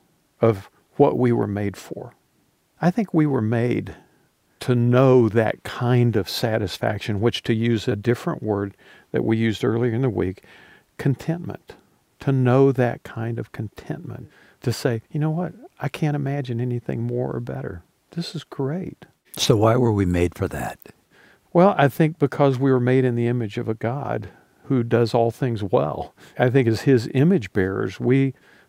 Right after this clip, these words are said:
Speaker 1: have within us this longing for the kind of completeness and completion and satisfaction in that. I mean, when God created the heavens and the earth, every day at the end of the creation, he said, "It's good. It's good." And then he said at the end,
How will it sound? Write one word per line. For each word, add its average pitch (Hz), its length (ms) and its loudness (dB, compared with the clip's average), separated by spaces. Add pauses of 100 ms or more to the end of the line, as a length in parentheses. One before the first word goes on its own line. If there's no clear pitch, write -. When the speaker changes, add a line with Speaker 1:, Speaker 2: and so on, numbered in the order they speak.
(140)
Speaker 1:
have 131 380 2
within 127 380 2
us 117 220 -2
this 127 260 0
longing 117 720 0
for - 200 -6
the 107 80 2
kind 123 340 -2
of 104 140 -6
completeness 127 880 -4
and - 160 -8
completion 120 880 -6 (440)
and 110 360 2 (600)
satisfaction 107 1080 -6
in 117 300 -2
that. 107 240 -6
I 127 40 -8
mean, 107 260 0 (500)
when 123 180 4
God 117 300 4
created 113 520 4
the 104 80 -2
heavens 110 340 2
and 104 100 0
the 107 100 4
earth, 127 340 4
every 110 260 2
day 113 640 4
at 117 200 -2
the 113 140 2
end 120 140 4
of 110 100 6
the 117 100 2
creation, 120 520 2
he 101 100 -2
said, 107 160 -2
"It's 107 140 -6
good. 160 420 -6 (240)
It's - 180 -4
good." 196 220 0
And 117 140 0
then 131 80 2
he 139 80 2
said 117 260 0
at 110 80 -2
the 131 140 -2
end, 185 120 -8